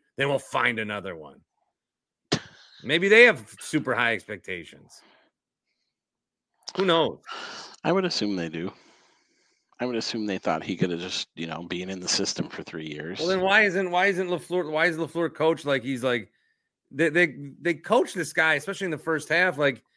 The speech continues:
Speaker 1: he just won a contest from the stands and they don't wanna
Speaker 2: Yeah.
Speaker 1: startle him too much.
Speaker 2: I, I, the
Speaker 1: Play
Speaker 2: play
Speaker 1: the
Speaker 2: call-,
Speaker 1: game.
Speaker 2: the play calling is just, it's horrendous. So,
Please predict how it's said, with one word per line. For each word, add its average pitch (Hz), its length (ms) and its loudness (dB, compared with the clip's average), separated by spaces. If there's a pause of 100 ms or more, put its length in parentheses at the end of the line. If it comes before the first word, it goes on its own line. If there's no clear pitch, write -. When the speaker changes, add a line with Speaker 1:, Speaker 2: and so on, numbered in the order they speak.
(280)
Speaker 1:
he 147 80 -6
just 143 180 4
won 156 160 4
a 151 60 4
contest 151 580 2
from 139 140 -2
the 123 80 -4
stands 147 440 0
and 123 80 -4
they 127 80 -2
don't 135 200 0
wanna 131 260 -2 (520)
Speaker 2:
Yeah. 76 120 -4
Speaker 1:
startle 165 320 6
him 107 160 -4
too 98 140 -8
much. 78 240 -14 (500)
Speaker 2:
I, 95 160 -2
I, 90 480 -6 (140)
the 98 100 -8
Speaker 1:
Play 190 200 6
Speaker 2:
play - 20 6
Speaker 1:
the 160 80 2
Speaker 2:
call-, 190 220 4
Speaker 1:
game. 127 120 0 (160)
Speaker 2:
the 104 100 -2
play 117 220 4
calling 87 420 -2
is 80 240 -6
just, - 360 -6 (320)
it's - 400 -4
horrendous. - 1000 -4 (1800)
So, 82 440 -2